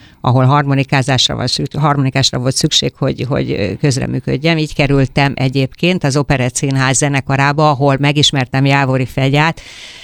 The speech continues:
a Budapest Klezmer Band nagyszerű, ö, vezetőjét, aki a számainkat hangszereli, írja, zongorázik, és még énekel is a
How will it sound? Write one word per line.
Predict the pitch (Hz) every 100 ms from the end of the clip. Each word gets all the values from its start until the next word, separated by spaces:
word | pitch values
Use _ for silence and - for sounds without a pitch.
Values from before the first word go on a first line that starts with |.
| - - - _
a | -
Budapest | 147 165 151 139 -
Klezmer | 156 131 135 135
Band | 135 135 139 151 - - 139
nagyszerű, | 151 143 - 143 139 135 139 139 127
ö, | - 131 131
vezetőjét, | 135 139 147 135 160 160 180 202 220 - - _ _ _ _ _ _
aki | 135 147
a | 143
számainkat | 156 143 139 131 131 127
hangszereli, | 147 151 - 135 123 120 123
írja, | 147 139 135 117 113 -
zongorázik, | 151 156 147 139 131 127 135
és | 131 -
még | - 131
énekel | 165 160 160 175 175
is | 165
a | -